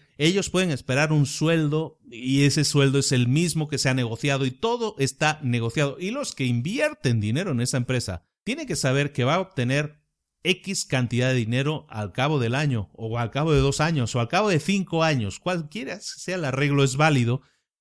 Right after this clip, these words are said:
pero tiene que estar definido. Eso es franquiciar una empresa, saber qué es lo que van a recibir todos, los clientes,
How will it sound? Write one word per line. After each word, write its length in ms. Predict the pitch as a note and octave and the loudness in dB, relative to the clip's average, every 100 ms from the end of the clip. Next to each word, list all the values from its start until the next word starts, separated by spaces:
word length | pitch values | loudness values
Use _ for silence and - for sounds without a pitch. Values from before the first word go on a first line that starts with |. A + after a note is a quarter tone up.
| - | 2
pero 220 | D3+ D3+ | 4 4
tiene 180 | F#3+ F3+ | 2 2
que 80 | |
estar 320 | C#3 - D3 C#3 | 0 2 4 4
definido. 560 | B2 - A#2 B2 G2+ - _ _ _ _ | 2 0 0 0 -2 -8 _ _ _ _
Eso 400 | F#3 F3+ - D#3+ | 0 0 -4 -4
es 300 | D#3+ E3 - | -4 -6 -8
franquiciar 840 | - C3+ C3 C3+ B2 - F3 F#3 - | -4 -2 0 -2 -2 0 0 -2 -2
una 220 | F3 F#3+ | -4 -4
empresa, 480 | F#3+ E3+ G3 F#3+ A#2+ | -6 -6 -6 -4 -2
saber 560 | - B2+ C#3+ F3+ - _ _ _ | 0 2 2 0 -4 _ _ _
qué 160 | - F3+ | 2 2
es 140 | D#3 | 4
lo 100 | D3+ | 0
que 60 | C3 | 0
van 180 | C3 B2+ | 0 0
a 60 | |
recibir 420 | A#2 A2+ A2 A2+ - | -2 -2 -2 -2 -2
todos, 400 | - B2 G2+ - - _ _ _ | -2 0 0 -6 -16 _ _ _
los 320 | A2+ A2+ - | -4 -2 -4
clientes, 640 | - A2+ G#3+ A3+ A#3 A#3 | -2 0 0 -2 -4 -6